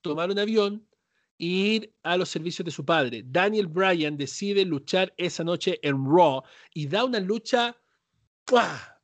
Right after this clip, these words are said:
así, compadre, de cinco estrellas en la marca roja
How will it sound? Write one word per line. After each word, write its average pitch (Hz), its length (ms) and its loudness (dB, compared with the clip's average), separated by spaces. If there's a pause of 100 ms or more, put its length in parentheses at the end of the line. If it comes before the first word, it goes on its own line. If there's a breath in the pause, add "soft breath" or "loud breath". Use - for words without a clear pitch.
así, 208 300 -6
compadre, 110 580 -10
de 131 140 -10
cinco 247 640 2
estrellas 196 720 0 (260 loud breath)
en 208 140 6
la 202 80 4
marca 190 260 -2
roja 180 320 -4